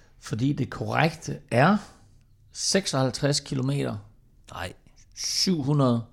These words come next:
Speaker 1: komma syv ni to. Og dermed, da du sagde lidt mere end Kim, så får du faktisk pointet. Kim, du er enogtres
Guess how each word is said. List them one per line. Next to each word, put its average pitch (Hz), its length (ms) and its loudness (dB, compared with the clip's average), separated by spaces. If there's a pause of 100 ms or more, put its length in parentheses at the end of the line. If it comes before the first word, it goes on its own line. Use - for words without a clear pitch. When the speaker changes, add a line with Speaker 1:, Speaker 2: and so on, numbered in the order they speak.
(220)
Speaker 1:
komma 131 220 4
syv 170 320 2 (160)
ni 147 320 4 (100)
to. 151 300 2 (1200)
Og 117 160 0
dermed, 123 320 6
da 110 100 6
du 117 160 2
sagde 120 220 4
lidt 113 200 4
mere 127 180 2
end 117 100 0
Kim, 170 220 0 (580)
så 123 120 -2
får 120 220 2
du 107 60 0
faktisk - 400 -2
pointet. 110 300 2
Kim, 151 200 4
du 156 200 0
er 123 1000 2
enogtres 151 760 0